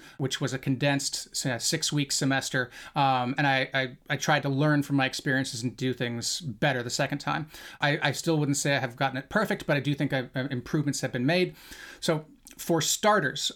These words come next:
one thing which I did not realize when I reached out to these students and, and, uh, accused them of cheating was that, uh, for many of these students, websites like Quizlet are not thought of as academ-, forms of academic dishonesty, but just tools that you, pe-,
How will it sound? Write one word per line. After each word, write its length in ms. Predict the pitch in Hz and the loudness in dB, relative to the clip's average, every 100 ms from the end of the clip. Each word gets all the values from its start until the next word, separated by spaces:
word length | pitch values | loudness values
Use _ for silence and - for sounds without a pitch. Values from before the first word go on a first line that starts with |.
| - | 0
one 260 | 156 202 | 2 2
thing 140 | 202 180 | 2 2
which 140 | 151 | 2
I 160 | 165 160 | 0 0
did 180 | 143 139 | 0 0
not 220 | 139 147 | 0 2
realize 560 | 151 156 135 127 120 139 | 2 2 2 2 0 0
when 180 | 139 | 2
I 280 | 147 147 139 | 2 2 2
reached 340 | 131 143 - 151 | 2 0 0 0
out 160 | 147 | -2
to 80 | - | -2
these 200 | 135 135 | -2 -2
students 640 | - 151 131 131 - - - | 0 0 2 0 0 -4 -2
and, 260 | 139 123 131 | -2 -2 -2
and, 260 | 127 131 | -4 -2
uh, 140 | 139 131 | -4 -2
accused 400 | 135 - 143 131 | -4 0 0 0
them 100 | 143 | -2
of 100 | 120 | -2
cheating 460 | - 202 185 117 120 - - - _ | -2 0 0 -2 -4 -14 -20 -20 _
was 480 | 320 143 151 156 - | -2 4 4 4 2
that, 300 | 165 151 - - | 2 2 -2 -4
uh, 100 | 165 | -4
for 180 | 151 160 | 0 4
many 320 | 151 175 170 | 4 6 4
of 80 | 139 | 2
these 160 | 143 | 0
students, 360 | - 175 147 135 | 0 2 2 2
websites 600 | 139 156 131 139 127 - | 2 2 2 0 0 0
like 240 | 135 131 | -2 -2
Quizlet 480 | - 180 175 143 131 - - - - | -2 0 2 2 -2 -6 -16 -8 2
are 140 | 156 | 4
not 360 | 160 170 170 - _ _ | 4 4 2 -4 _ _
thought 400 | - - 160 190 | -14 2 6 6
of 240 | 156 135 123 - | 6 2 0 2
as 400 | 147 139 131 160 | 4 4 0 0
academ-, 440 | 156 156 151 147 | 0 0 -2 -2
forms 200 | 160 143 | 0 2
of 60 | 143 | 2
academic 340 | 139 143 139 | 0 0 0
dishonesty, 480 | 139 143 170 151 143 | 0 0 0 -2 -4
but 160 | 165 | -2
just 260 | - - - | -2 -2 -4
tools 640 | - 170 180 143 135 135 | 0 2 4 2 0 -2
that 160 | 165 165 | -4 -6
you, 60 | |
pe-, 260 | 156 151 139 | -4 -2 -2